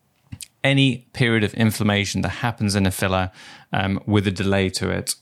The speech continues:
um, is a delayed onset nodule. And there, there are a couple of different theories about what could cause it. So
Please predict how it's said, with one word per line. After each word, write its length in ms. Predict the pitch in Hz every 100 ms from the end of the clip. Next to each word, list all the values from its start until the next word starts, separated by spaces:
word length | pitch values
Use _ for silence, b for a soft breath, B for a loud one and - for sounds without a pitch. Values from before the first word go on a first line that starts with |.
| -
um, 280 | 98 92 -
is 160 | 104 92
a 40 |
delayed 340 | 92 98 95 92
onset 340 | 92 - 90
nodule. 480 | 90 85 90 90 - B B B -
And 340 | 104 104 - - -
there, 320 | 107 107 -
there 220 | 117 107
are 180 | 107 104 - -
a 40 |
couple 300 | - 120 117
of 80 | 113
different 280 | 101 95 98
theories 300 | 110 98 92
about 160 | 92 92
what 180 | 95
could 140 | - 95
cause 300 | 95 92 87
it. 120 | - 123
So 300 | - 95